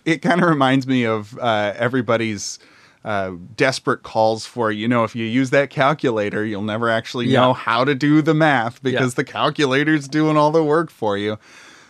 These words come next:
Speaker 1: Fabricate is the calculator.
Speaker 2: Yeah.
Speaker 1: Whoa.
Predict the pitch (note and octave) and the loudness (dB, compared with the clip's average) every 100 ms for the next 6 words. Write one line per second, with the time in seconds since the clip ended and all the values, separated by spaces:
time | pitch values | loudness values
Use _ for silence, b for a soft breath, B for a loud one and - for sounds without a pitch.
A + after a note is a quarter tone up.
0 | B _ - B2 A3 - D#3+ C3+ _ A2 | B _ -2 -2 -2 -4 -4 -4 _ -10
1 | G#2 A2+ - F2+ F#2 D#2+ C#2 - - _ | -10 -10 -10 -10 -10 -18 -18 -20 -20 _
2 | _ C3 C3 C#3+ A2 _ _ _ _ _ | _ -8 -6 -6 -10 _ _ _ _ _
3 | _ _ _ A2+ G2+ F2 D#2 D2+ | _ _ _ -12 -8 -8 -10 -14